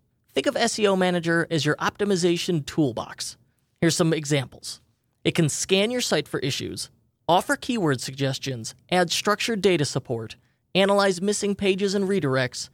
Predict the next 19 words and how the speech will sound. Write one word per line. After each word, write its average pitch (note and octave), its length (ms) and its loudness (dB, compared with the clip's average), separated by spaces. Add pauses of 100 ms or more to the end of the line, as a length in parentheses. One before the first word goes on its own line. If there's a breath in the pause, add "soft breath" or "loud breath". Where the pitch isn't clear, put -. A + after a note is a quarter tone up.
(240)
and D3 240 0
even A#3 320 0
integrate G3+ 480 0
with F3+ 160 -4
Kit, - 320 -2 (440)
plus G3 200 0
a F#3+ 60 2
ton A3+ 480 -2
more A3 260 4
tools B2+ 520 -2 (100)
to D#3+ 80 0
help D3+ 180 0
you E3 80 -4
be D#3 240 -4
easily E3 320 2
found C#3 320 0
in B2+ 80 -4
Google B2+ 240 -4
searches. - 480 -12